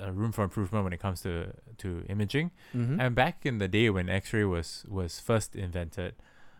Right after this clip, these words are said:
Speaker 1: um, you could say that that was an early form of biomedical engineering.
Speaker 2: Right. Okay.
Speaker 1: Um, and actually, a lot of the jobs that biomedical engineers do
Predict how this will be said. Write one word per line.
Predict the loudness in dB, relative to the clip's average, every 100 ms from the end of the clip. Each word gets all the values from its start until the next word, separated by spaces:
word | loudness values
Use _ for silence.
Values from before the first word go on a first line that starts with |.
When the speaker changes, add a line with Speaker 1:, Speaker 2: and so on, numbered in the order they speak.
| -12
Speaker 1:
um, | -4 0 0 -4 -10 -18 _ -20 -20 -16
you | -8 -2 0
could | 0 -2
say | 2 6 6
that | 6 2 -2 -20 -4
that | -2 0
was | 0 -2 -6 -8
an | -6
early | -2 0 0
form | 0 -2
of | -2 -2
biomedical | -2 -2 -6 -6 -6
engineering. | -4 -4 -4 -4 -8 _ -2
Speaker 2:
Right. | 0 0 0 -4 -8 -2
Okay. |
Speaker 1:
Um, | 0 2 2 -2 -6 -12 -18 -18 -14 -2
and | 0 0 -4 -8
actually, | -4 -2 0 2
a | 4
lot | 4 4
of | 0
the |
jobs | 4 4 2 0
that | -2 -2
biomedical | -2 0 0 -2 -4
engineers | -4 -2 -4
do | -4 -4 -2